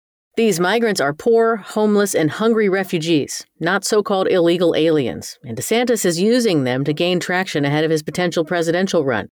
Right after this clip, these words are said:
The governor and his G O P allies are outright admitting that this is a political stunt, which makes it all the worse. If signed, DeSantis' human trafficking policy will continue to target people based on race and national origin,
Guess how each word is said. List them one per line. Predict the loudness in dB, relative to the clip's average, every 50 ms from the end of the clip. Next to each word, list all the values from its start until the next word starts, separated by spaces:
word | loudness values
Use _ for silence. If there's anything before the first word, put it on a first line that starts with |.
| _ _ -4
The | -2
governor | 0 0 0 0 0 0 0
and | 0 0 0 0 2
his | 2 2 0 0 -2
G | -2 0 2 2
O | 2 2
P | 2 2 0 2
allies | 2 2 0 0 0 0 0 0 0 0
are | -2 -2
outright | -2 -2 -2 0 0 0 2 2
admitting | 2 2 2 2 2 2 2 2 2 2 0
that | 0 0
this | 0 -2 0
is | 0 -2
a | -2
political | 0 0 2 2 2 0 2 0 0 -2
stunt, | -2 -2 -2 0 0 0 -2 -4 -10 -18 _
which | -8 -8 -6 -2
makes | -2 -2 0 0 0 2
it | 2
all | 2 2 4
the | 4 4
worse. | 4 4 4 2 0 -2 -4 -8 -8 -8 -8 _ _ _ _ _
If | -4 -2 -2
signed, | 0 0 2 2 2 2 2 2 0 0 0
DeSantis' | -2 -2 0 0 0 0 2 2 0 0 0 -4 -6 -2
human | 0 2 2 2 2 0
trafficking | 0 -2 -2 -2 0 -2 -2 -2 -2 -2 -2 -2
policy | -2 -2 2 2 2 2 2 0 2
will | 2 2 0
continue | 0 -2 -4 -2 0 0 2 2 2 2
to | 2 0
target | -2 -2 -2 -2 0 0 -2 -2 0
people | -2 -2 0 0 0
based | 2 2 2 2 2 0
on | -2 -2 -2
race | 0 0 0 0 0 -2 -2
and | -2 0 0 0
national | 0 0 -2 -2 -4 -2 -4 -2 0
origin, | 0 0 0 0 -2 -2 -2 -4 -4 -6